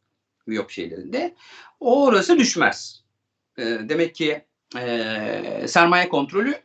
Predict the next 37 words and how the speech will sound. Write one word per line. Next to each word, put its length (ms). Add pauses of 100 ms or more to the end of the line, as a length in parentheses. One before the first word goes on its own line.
(140)
bir 120
işe 160
yaramaz. 560 (240)
Spotu 420
düşürmüş 400
gibi 160
gözükür. 460 (160)
Kara 240
borsada, 520
yani 100
kapalı 280
çarşıda 300
yükselir. 440 (300)
Bu 100
bir. 200 (580)
İkincisi, 680 (1040)
e, 380
müdahale 480
edersin. 580 (420)
Bir 80
miktar 300
aşağı 320
gelir. 480 (220)
Vadeli 680
de 140
iş 180
yapanlar 440
falan 260
bir 120
patlar. 380
Moraller 500
bozulur. 320
Çakır 260
çukur 260
bir 60
aşağı 260
gelir. 280